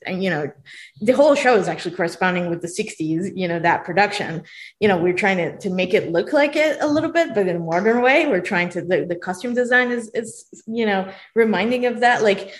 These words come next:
it's, like, a better production, but, like, the idea is from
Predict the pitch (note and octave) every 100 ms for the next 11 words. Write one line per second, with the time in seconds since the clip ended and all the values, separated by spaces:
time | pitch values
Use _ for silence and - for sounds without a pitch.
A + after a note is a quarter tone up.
0 | - - - A#3+ D4 C#4 A3+ F3+ A3 A3+
1 | A3+ G#3+ - F3+ F#3+ A3 G3+ F3 F3 C#3+
2 | G3 F#3 F3+ G3+ G3 F3 F3 F3+ G#3+ F#3
3 | D3+ F3+ - F#3 E3+ E3 -